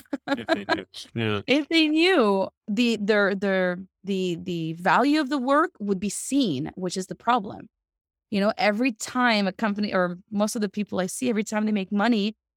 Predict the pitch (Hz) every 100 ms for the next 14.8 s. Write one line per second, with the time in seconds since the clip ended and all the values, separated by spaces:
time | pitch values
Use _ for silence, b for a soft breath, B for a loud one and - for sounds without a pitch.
0 | - 220 285 320 226 208 - 185 175 -
1 | - 226 214 156 247 _ _ _ _ _
2 | _ 107 98 90 _ - 330 403 349 294
3 | - 254 302 302 247 247 - 262 277 269
4 | 262 262 B B B - 208 233 220 208
5 | 285 262 - 240 262 269 220 208 214 214
6 | - 202 214 214 - 269 277 226 214 277
7 | 302 180 175 196 190 190 175 160 - _
8 | 196 - 208 - 185 180 170 165 - _
9 | _ _ 175 180 170 151 - - 160 -
10 | _ - 508 _ - - - 151 151 -
11 | _ _ _ _ _ - 160 151 151 117
12 | 135 135 127 120 - - 120 123 120 110
13 | 120 110 - 104 92 - - 117 104 107
14 | 117 107 101 101 98 90 95 92